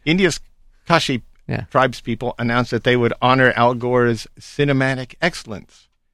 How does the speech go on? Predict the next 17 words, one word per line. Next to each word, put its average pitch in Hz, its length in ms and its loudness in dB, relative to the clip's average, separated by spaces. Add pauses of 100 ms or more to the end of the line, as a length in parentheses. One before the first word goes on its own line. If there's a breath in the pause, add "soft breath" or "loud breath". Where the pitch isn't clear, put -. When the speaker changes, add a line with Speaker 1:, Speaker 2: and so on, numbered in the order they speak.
(160)
Speaker 1:
at 110 120 -2
a 104 140 -4
people's 131 420 -6
parliament 113 560 -2
held 120 340 -4 (100)
in 120 160 0
a 113 100 -2
sacred 113 440 -8
forest. 104 560 -6 (960)
Speaker 2:
Oh, 302 260 -12 (220)
they're 107 300 -2
very 156 360 2
Speaker 1:
<laughs> 190 180 2
Speaker 2:
nice. 226 500 -6
They're 139 180 -10
very 139 180 -8
nice. 139 300 -14